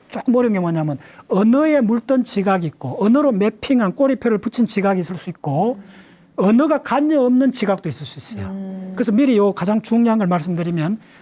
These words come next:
Speaker 1: 우리 정신작용을 크게 두 가지로 나눌 수 있습니다. 뭐냐 하면, <clears throat> 어떤 정신작용을 내가 예측을 할 수 있는 정신작용이 있고, 내가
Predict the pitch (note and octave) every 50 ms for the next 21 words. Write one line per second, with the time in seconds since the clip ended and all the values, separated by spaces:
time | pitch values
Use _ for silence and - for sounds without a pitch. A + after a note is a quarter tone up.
0 | - - G3 G3+ A3+ A#3 A3+ - _ _ - - F3 F3 D3+ - B3+ B3 - G#3
1 | G#3 G#3 A3+ A3 A3 G3 - - - B3+ B3+ A3 - - G#3+ A#3 A#3 A#3 A3 F#3
2 | E3+ D#3 D3+ D3 - - - - - C3 B2 A#2+ A#2 G#2+ - _ _ - _ _
3 | - G3+ G#3 G#3 G3+ E3+ F3 E3+ F3+ A#3+ A#3+ G#3 F3+ D3 B2+ A#2 - _ _ _
4 | _ _ _ _ _ _ _ _ - - _ _ _ _ _ _ _ - A3 A3+
5 | - C#4+ A#3 F#3 F#3+ F3 B3+ B3+ A3+ A#3 A3 A3+ A#3+ A#3+ A3 F#3+ D#3+ C#3 - -
6 | _ _ _ _ - F3+ G#3+ A#3+ A#3+ C#4+ C#4 B3+ A3 F#3 G#3+ B3+ C#4 C4+ - -
7 | - D#4 D4+ D#4+ C#4+ G#3 A3+ C4+ C#4 - - C#4 C4+ C#4+ C4+ - - G3+ F#3 -
8 | A#3 A3 - F3+ F#3+ F#3+ G#3+ G#3 G3 F3 E3+ - _ - C#3 B2 B2 D#3+ G#3 A#3+
9 | - - - - - - - - - - - - _ _ _ - F#3+ B3 D4 D#4
10 | D4+